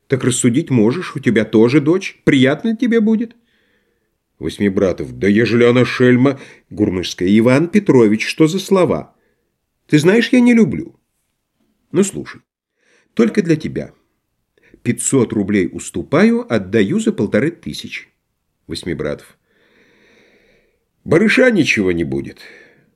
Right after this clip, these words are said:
Гурмышская. Ну уж и говорить не хочу. А тебе стыдно, стыдно. Восьмибратов.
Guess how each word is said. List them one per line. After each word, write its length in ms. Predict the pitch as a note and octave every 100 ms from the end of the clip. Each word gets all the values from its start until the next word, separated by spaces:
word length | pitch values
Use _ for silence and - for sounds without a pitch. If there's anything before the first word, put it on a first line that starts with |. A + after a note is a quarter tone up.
| _ _ _ _ _ _
Гурмышская. 680 | F2 G2 E2+ E2 - D#2+ - _ _ _ _ _ _ _
Ну 160 | C#3+ F3
уж 140 | D3
и 20 | C3
говорить 400 | A#2+ A2+ F2 F2+
не 100 | E2+
хочу. 360 | F2+ - - _ _ _ _ _
А 80 | -
тебе 180 | B2 D3
стыдно, 580 | - - C3 F#2 D#2 -
стыдно. 880 | - - - - C#3 E3+ B2 G2+ E2 _ _ _ _ _ -
Восьмибратов. 720 | G2 - A2 G2 A2 G2 -